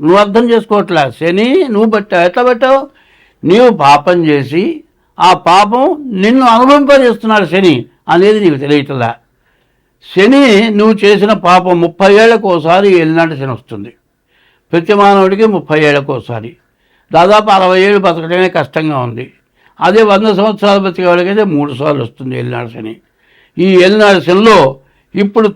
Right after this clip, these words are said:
చాలా కష్టం, చాలా బాధలు పడుతున్నారు జనం. ఇప్పుడు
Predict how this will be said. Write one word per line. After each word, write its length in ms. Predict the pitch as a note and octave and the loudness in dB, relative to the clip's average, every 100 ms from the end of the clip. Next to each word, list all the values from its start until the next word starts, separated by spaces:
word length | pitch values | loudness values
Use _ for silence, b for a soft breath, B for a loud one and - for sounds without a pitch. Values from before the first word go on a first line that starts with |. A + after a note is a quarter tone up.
| D3+ | -4
చాలా 440 | C#3 E3+ G#3+ A3+ | -2 2 4 2
కష్టం, 520 | A3 F3 - G3 F#3+ E3 | 2 -4 -4 -4 -4 0
చాలా 240 | D#3+ F3 | 2 2
బాధలు 400 | E3+ D3+ E3 E3 | 0 0 0 0
పడుతున్నారు 460 | D3+ C#3 C#3+ D3 C#3 | -2 -6 -8 -8 -6
జనం. 280 | B2 A2+ B2+ _ _ _ _ - | -6 -8 -10 _ _ _ _ -10
ఇప్పుడు 460 | G3 G#3 G3+ D#3 | -6 0 2 0